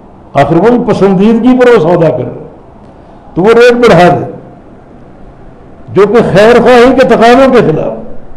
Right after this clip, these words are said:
حالانکہ وہ خریدار نہیں ہے، صرف دکاندار سے ملا ہوا ہے ایک چیز کے معیار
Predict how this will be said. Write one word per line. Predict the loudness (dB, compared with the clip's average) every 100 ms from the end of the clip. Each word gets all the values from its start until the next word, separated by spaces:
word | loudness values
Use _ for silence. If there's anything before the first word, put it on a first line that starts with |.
| -14 -14 -14 -14 -10 -2
حالانکہ | 0 0
وہ | 0 0
خریدار | 2 2 2 2
نہیں | 0 -2
ہے، | -6 -12 -16 -16 -16 -18 -20 -20 -20 -18 -20 -20 -18 -8
صرف | 0 2 2
دکاندار | 0 0 2 2 2 2
سے | 2 2
ملا | 2 2 2 2
ہوا | 0
ہے | -4
ایک | 0 2 0 0
چیز | -2 0
کے | -2 -2
معیار | 0 0 0